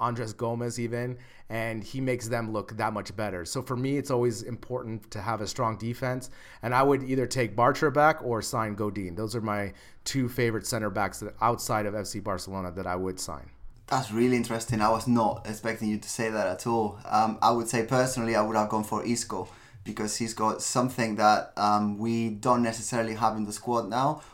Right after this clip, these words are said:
Speaker 2: Obviously, we are blessed that we still have Andres Iniesta, but let's face it, Father Time, he's not been very generous with him. And in terms of injuries, hopefully he doesn't pick up any injuries in the near future. But, um, Isco, I think, because of what he ha-, what he has already achieved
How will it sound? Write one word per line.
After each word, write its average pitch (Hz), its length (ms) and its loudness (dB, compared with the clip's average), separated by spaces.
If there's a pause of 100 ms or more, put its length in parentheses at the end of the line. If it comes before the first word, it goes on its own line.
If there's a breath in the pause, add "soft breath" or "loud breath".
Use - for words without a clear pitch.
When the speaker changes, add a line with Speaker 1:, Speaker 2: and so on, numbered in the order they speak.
Speaker 2:
Obviously, 110 520 -2
we 113 160 -2
are 107 80 2
blessed 117 420 0
that 113 100 0
we 110 120 -2
still 110 180 -8
have 110 140 2
Andres 110 340 0
Iniesta, 120 540 0
but 107 240 2
let's 110 180 -6
face 113 260 -2
it, 113 120 -2
Father 120 340 0
Time, 107 460 0 (320 loud breath)
he's 110 120 -8
not 117 160 2
been 110 140 -2
very 107 220 0
generous 117 400 -2
with 107 140 -8
him. 104 340 -2
And 107 180 0
in 104 80 0
terms 113 220 -4
of 107 100 -4
injuries, 110 460 -2
hopefully 117 460 0
he 110 80 -2
doesn't 104 260 -2
pick 107 140 -4
up 104 160 0
any 104 180 -2
injuries 104 340 -4
in 104 60 -4
the 101 160 -2
near 104 260 0
future. 123 480 0 (460 loud breath)
But, 113 180 4
um, 110 280 2
Isco, 127 340 2
I 110 100 8
think, 110 260 -2
because 110 280 -4
of 104 80 -2
what 110 80 -2
he 107 60 -4
ha-, 113 240 -2 (120)
what 110 160 -6
he 110 80 -8
has 123 200 2
already 113 320 0
achieved 113 440 0